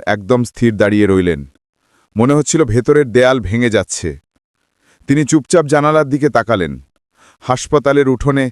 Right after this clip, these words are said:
কয়েকজন নারী লাল শাড়ি পরে পূজার ফুল নিয়ে যাচ্ছে। ভারতীয় সমাজের প্রতীক যেন চোখের সামনে ফুটে উঠল। নারী মানেই ত্যাগ, সহ্য, সংগ্রাম। অর্জুন মনে মনে ভাবলেন,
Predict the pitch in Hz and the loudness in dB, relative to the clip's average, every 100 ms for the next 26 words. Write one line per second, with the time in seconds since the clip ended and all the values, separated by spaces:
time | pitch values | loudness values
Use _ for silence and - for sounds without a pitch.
0 | - _ _ 120 123 120 131 117 113 131 | -8 _ _ 0 0 0 0 2 0 0
1 | 127 110 127 127 131 131 123 131 127 123 | 0 2 0 -2 -2 -2 0 0 2 0
2 | 120 131 117 - 123 120 117 98 92 - | 2 2 0 -2 0 2 2 2 -2 -2
3 | - 78 - _ _ _ - _ 87 107 | -8 -10 -12 _ _ _ -20 _ -4 0
4 | 139 156 165 139 131 139 139 147 - 123 | 0 2 0 0 0 0 2 0 2 0
5 | 147 135 117 127 120 113 131 110 117 110 | 2 0 0 -2 0 -2 -4 -4 -2 -2
6 | 101 101 98 92 80 73 64 _ _ _ | -2 -4 -2 -2 -2 -8 -8 _ _ _
7 | _ _ - 104 117 139 135 139 131 - | _ _ -6 -2 0 0 0 -2 -4 0
8 | 120 127 123 117 _ _ - - 127 107 | 2 2 -2 -14 _ _ -12 0 0 0
9 | - 131 123 _ - - 107 104 95 76 | 0 0 0 _ -14 -4 -2 0 0 -2
10 | 64 _ _ _ _ _ _ _ - _ | -12 _ _ _ _ _ _ _ -20 _
11 | - 151 151 185 175 165 170 170 131 143 | 0 0 2 0 2 0 0 0 0 0
12 | 165 139 | 2 0